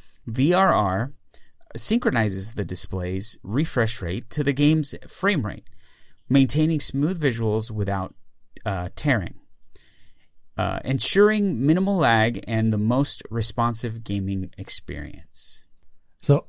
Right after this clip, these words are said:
Speaker 2: Andy, I,
Speaker 1: There you
Speaker 2: I
Speaker 1: go.
Speaker 2: found this to be very exciting, actually.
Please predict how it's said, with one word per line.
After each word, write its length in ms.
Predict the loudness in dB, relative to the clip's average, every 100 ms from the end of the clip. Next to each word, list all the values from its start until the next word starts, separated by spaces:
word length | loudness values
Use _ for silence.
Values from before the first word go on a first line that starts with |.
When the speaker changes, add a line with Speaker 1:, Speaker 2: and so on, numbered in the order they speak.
| 2
Speaker 2:
Andy, 260 | 6 8 8
I, 120 | 6
Speaker 1:
There 20 |
you 100 | 4
Speaker 2:
I 100 | 4
Speaker 1:
go. 80 | 6
Speaker 2:
found 240 | 6 8
this 220 | 8 6 2
to 80 | 2
be 180 | 2
very 420 | 4 6 6 6 2
exciting, 560 | -2 -2 -2 -2 -8 -8
actually. 600 | -8 -6 -8 -8 -10